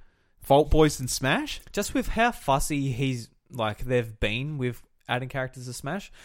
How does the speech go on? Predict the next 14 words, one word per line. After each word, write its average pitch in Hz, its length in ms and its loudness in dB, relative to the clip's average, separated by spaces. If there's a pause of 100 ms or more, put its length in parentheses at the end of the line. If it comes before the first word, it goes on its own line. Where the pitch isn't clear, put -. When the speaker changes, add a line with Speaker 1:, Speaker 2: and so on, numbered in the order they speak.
(160)
Speaker 2:
Like, 156 180 0
char-, 208 260 6
characters 214 600 2
that 160 100 -2
have 151 80 -6
come 160 180 -2
out 143 100 2
of 127 60 2
left 120 240 0
field, 123 240 0
like 113 240 -2
Cloud 113 560 -2
and, 107 300 -10 (480)
um, 120 200 -8